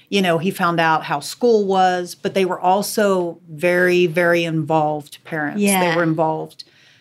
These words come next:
Speaker 1: with everything.
Speaker 2: Right.
Speaker 1: You know,
Speaker 2: Right.
Speaker 1: so I was grateful because my boys saw how Rod loved me. So, it,
Speaker 2: Uh-huh.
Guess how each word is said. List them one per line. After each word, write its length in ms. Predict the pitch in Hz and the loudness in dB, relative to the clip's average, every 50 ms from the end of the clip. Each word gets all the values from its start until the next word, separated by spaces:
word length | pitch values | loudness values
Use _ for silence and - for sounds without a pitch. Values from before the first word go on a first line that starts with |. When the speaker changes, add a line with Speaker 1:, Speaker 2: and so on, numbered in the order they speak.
| _ _ _ - | _ _ _ -4
Speaker 1:
with 260 | 165 175 170 - - - | -4 -4 -4 -4 -6 -4
everything. 800 | 208 180 170 160 160 175 180 170 165 165 - 165 160 - - - - 151 | -4 -2 -2 -2 0 0 0 0 0 -4 -6 -10 -10 -10 -12 -18 -16 -8
Speaker 2:
Right. 340 | - 190 175 160 156 117 - _ _ _ _ _ _ _ _ _ _ | -4 -2 -2 -2 -4 -8 -14 _ _ _ _ _ _ _ _ _ _
Speaker 1:
You 120 | - 185 185 | -6 -4 -2
know, 240 | 180 170 170 175 175 | -2 0 -2 -2 -4
Speaker 2:
Right. 80 | 175 | -4
Speaker 1:
so 640 | 170 185 170 165 190 185 185 185 185 185 185 185 _ _ _ _ _ _ _ _ _ _ _ _ _ _ _ _ _ _ _ _ _ _ _ _ _ _ _ _ _ _ - | -4 -2 0 2 2 4 4 2 2 0 -2 -6 _ _ _ _ _ _ _ _ _ _ _ _ _ _ _ _ _ _ _ _ _ _ _ _ _ _ _ _ _ _ 0
I 240 | 208 208 220 262 294 | 2 2 2 2 0
was 220 | 285 320 330 320 | -2 -2 -4 -4
grateful 760 | - - 262 254 269 254 254 - 262 254 254 262 254 247 - - | -2 0 2 2 2 0 -2 0 2 2 2 2 0 -6 -8 -6
because 380 | 185 214 208 208 202 208 185 165 | -4 -4 -4 -2 -2 -4 -2 -2
my 220 | 190 185 185 202 | 0 0 0 0
boys 380 | 202 185 190 196 196 185 185 - | 0 -2 -2 -2 -2 -2 -2 -4
saw 600 | - - - 175 170 170 175 175 180 185 190 185 _ _ _ _ _ _ _ _ _ _ _ _ _ _ _ _ _ _ _ _ - | -6 -4 -2 0 2 2 2 0 0 -2 -4 -8 _ _ _ _ _ _ _ _ _ _ _ _ _ _ _ _ _ _ _ _ -8
how 460 | - - 202 196 180 175 175 180 - _ _ _ _ | -4 -2 0 0 0 -2 -4 -6 -8 _ _ _ _
Rod 520 | - 185 175 175 185 175 180 175 160 156 | -12 -10 -4 0 2 2 2 2 0 0
loved 400 | 165 170 165 165 160 - - - | 0 0 0 0 -2 -6 -14 -10
me. 460 | 175 170 165 151 151 - - _ _ _ _ _ _ _ | -8 -6 -6 -8 -10 -14 -20 _ _ _ _ _ _ _
So, 340 | - - - 202 196 185 180 | -6 -2 0 2 2 2 2
it, 60 | 180 | 0
Speaker 2:
Uh-huh. 160 | 220 220 220 | -2 -4 -6